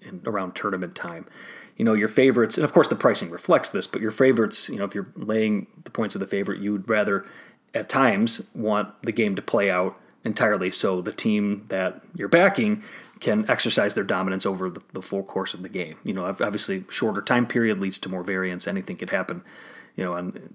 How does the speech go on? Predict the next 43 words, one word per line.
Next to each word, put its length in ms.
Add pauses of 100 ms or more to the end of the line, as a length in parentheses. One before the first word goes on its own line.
the 120
first, 300 (180)
first 220
quarter, 280
first 220
to 60
fifteen. 500 (540)
Um, 140
so 140
it 20
really 220
always 320
comes 180
down 140
to 80
pricing, 500
and 100
it 140
is 160
a 40
nuanced 500
thing, 240
but 80
I 40
really 240
wanted 240
to 60
bring 160
this 160
concept 500
up 200
because, 500 (460)
you 80
know, 80
you 100
could 120
have 100
made 100
a 60
lot 240
more 180
last 340
week 300